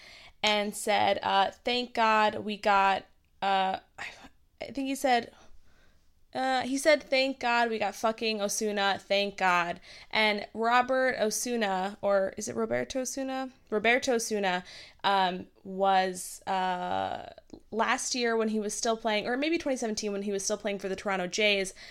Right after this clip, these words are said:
was, um, suspended for seventy-five games for domestic abuse.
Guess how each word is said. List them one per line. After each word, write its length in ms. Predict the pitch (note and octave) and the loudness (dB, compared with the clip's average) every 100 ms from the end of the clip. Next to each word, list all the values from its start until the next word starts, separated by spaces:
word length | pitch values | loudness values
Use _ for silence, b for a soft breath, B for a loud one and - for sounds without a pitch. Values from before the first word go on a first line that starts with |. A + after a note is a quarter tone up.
| b b | b b
was, 800 | F#3 G3 G3 F#3+ F#3+ F3+ - - - | -2 4 6 6 4 -2 -8 -14 -8
um, 520 | G3 F#3+ F#3 F3+ F3+ - | -2 0 -2 -4 -8 -12
suspended 600 | F#3 - G#3+ - G#3 A3+ A3+ | -10 -6 -4 0 0 0 -2
for 120 | G#3 | -4
seventy-five 600 | - G3 G3 G3 F#3 F#3 | 0 0 0 0 2 2
games 380 | F#3+ F#3 G3 - | -2 -2 -2 -6
for 160 | - G3 | -4 -2
domestic 560 | F#3+ F3+ F3+ - B3+ | -2 -4 -4 -6 -6
abuse. 600 | C#4 C#4 D4+ E4+ - - | -4 -2 -2 -2 -4 -6